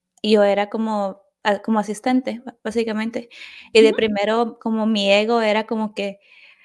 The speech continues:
Speaker 1: pero si yo era la patrona antes. <laughs>
Speaker 2: <laughs>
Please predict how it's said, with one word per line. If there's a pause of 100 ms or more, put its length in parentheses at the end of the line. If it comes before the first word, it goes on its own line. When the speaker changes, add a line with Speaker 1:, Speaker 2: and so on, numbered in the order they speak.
(240)
Speaker 1:
pero
si
yo
era
la
patrona
antes.
<laughs>
Speaker 2:
<laughs>